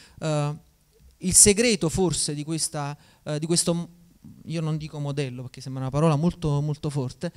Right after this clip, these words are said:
è quello che è formato per la stragrande maggioranza da ragazzi che sono nati e cresciuti in quel territorio, da tutti considerato, eh, difficile, ma che hanno capito, anche grazie a una, a un visionario, a un, a un folle, a un,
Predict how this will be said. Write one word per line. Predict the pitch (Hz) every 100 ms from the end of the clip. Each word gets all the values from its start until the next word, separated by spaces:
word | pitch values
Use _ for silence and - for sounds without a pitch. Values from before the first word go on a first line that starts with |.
| - - -
è | 190
quello | - 214
che | 196
è | 196
formato | - 202 196 175 160
per | 165
la | 160 170
stragrande | - 180 202 214 175
maggioranza | 165 185 214 180 165 170
da | 165
ragazzi | 170 196 208 -
che | 170
sono | 151 - 170 170
nati | 180 208 202 190
e |
cresciuti | - 160 147 - 165 139
in | 139
quel | 135 147
territorio, | - 139 139 160 131 123 123 -
da | - 131 131
tutti | 151 -
considerato, | 135 127 135 131 123 120 120 120 - - _
eh, | 131 123 120 123 123
difficile, | 160 - 135 120 - 160 156 - -
ma | 175
che | 185
hanno | 196 190
capito, | 202 202 214 151 139 131
anche | - 196 202 185 160
grazie | 165 165 165 - 156
a | 147
una, | 143 143 143 135 139
a | 135
un | 139
visionario, | 139 147 151 151 175 151 135 135
a | 131 135 135
un, | 143 135
a | -
un | 135
folle, | 135 165 147 135 131
a | 131
un, | 131 135 131 131